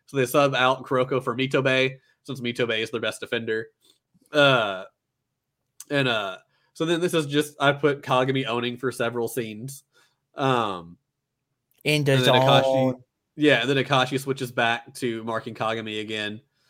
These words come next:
Speaker 1: Uh, but he beats the Emperor and he breaks past,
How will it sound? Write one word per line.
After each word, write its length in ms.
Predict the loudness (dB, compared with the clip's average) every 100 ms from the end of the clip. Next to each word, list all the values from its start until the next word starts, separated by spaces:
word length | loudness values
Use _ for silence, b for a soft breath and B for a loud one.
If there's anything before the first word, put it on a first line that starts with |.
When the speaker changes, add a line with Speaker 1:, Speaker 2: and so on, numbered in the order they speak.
| _ _ -2
Speaker 1:
Uh, 100 | 0
but 100 | 2
he 120 | -2
beats 360 | 2 2 2 2
the 140 | 2
Emperor 300 | 2 2 4
and 200 | 4 4
he 120 | 0
breaks 480 | -4 0 2 2 0
past, 580 | -2 2 2 0 -4